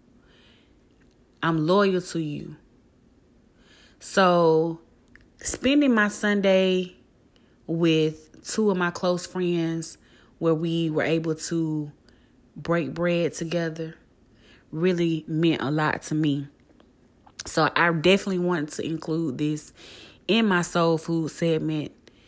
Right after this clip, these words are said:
because they really gave me food for my soul.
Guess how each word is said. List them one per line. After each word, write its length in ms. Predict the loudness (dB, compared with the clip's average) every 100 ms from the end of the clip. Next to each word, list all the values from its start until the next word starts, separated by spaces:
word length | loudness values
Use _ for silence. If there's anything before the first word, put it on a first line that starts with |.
| -20 -14 -8
because 920 | -6 -2 0 0 0 -2 -4 -10 -16 _ _ _ _ _
they 240 | 2 4 4
really 920 | 2 2 4 4 2 0 0 -2 -6 _ _ _ _ _ -12 0
gave 420 | 4 4 4 0
me 560 | 0 2 2 0 -2 -8 _ _ -20 _
food 420 | -12 -2 0 0 -4
for 120 | -4
my 180 | -4 -4
soul. 500 | -2 -2 -2 -8